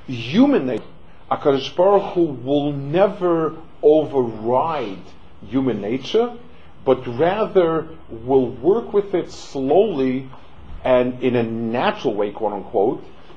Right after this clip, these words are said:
so that it gets to the point he wants to. And, and he says, and you, because you'll ask me, "Well, God could have made us not scared of war, and, and, and God could make us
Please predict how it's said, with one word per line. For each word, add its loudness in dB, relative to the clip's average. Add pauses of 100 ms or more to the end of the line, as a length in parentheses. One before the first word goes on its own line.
(180)
so 2
that 2
it -12
gets 0
to 0
the 0
point -2
he -4
wants -6
to. -12 (840)
And, -4
and 0
he -8
says, 2
and -2
you, 0 (240)
because -4
you'll 2
ask 0
me, -4 (200)
"Well, 8 (140)
God 6
could -2
have 0
made 4
us 0
not -2
scared 0
of -8
war, -4 (300)
and, -8
and, -2
and -2
God 8
could -4
make 2
us 2